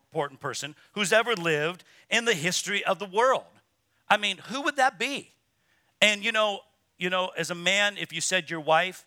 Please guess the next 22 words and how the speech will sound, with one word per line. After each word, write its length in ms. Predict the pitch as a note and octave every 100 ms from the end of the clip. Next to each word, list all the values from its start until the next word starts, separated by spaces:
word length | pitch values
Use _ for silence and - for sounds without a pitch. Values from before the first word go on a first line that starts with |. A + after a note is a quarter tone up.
| _
y-, 140 | D3+ D#3
you're 140 | E3
genius, 560 | C3+ F3 E3 F#2+ E2 -
okay? 320 | D3 E3 D#3+
That's 400 | D#3+ E3+ D#3 E3+
great, 260 | D#3 F3+ D#3+
but 120 | D#3+
I'm 160 | D#3+ E3+
gonna 200 | F3 E3
kind 240 | F#3 E3
of 160 | D#3+ D#3
move 240 | F3+ D#3+
on 260 | F3 F3 D#3 - - -
and 180 | E3 E3
not, 200 | E3+ E3
not 220 | F3 C#3+
deal 180 | F#3+ G#3
with 100 | -
that 200 | E3 D#3+
one 160 | D#3+
today. 240 | D3+ E3 E3
But, 260 | D#3+ E3